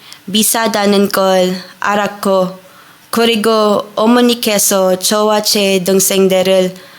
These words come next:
학교에 보낼 수 없다는 것을 알았기 때문입니다.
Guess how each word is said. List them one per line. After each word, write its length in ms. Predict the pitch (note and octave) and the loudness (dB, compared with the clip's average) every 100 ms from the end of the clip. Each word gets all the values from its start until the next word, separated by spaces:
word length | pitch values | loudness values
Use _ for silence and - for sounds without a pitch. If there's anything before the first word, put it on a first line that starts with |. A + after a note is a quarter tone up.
| - | -16
학교에 920 | - A#3 A3+ A#3 G#3+ G3+ G3 G3 G3 G3 - - | -6 -4 -4 -2 0 2 2 0 -4 -8 -18 -6
보낼 340 | G#3 G#3+ G#3 | 0 2 2
수 340 | G3+ - G3 - | 0 0 0 0
없다는 580 | F#3+ - G#3 G#3 G#3 G#3 | -4 -4 -2 0 0 0
것을 580 | G#3 F#3+ G3 F#3+ F#3 F#3 - - - - | -2 -2 0 2 0 -4 -18 -20 -16 -6
알았기 520 | G3 G3+ G3+ G#3+ G#3 | -4 -4 -4 -6 -4
때문입니다. 880 | F#3+ F#3+ F#3+ E3+ D#3+ D3+ D#3+ D#3 | -2 0 0 0 -2 -4 -4 -4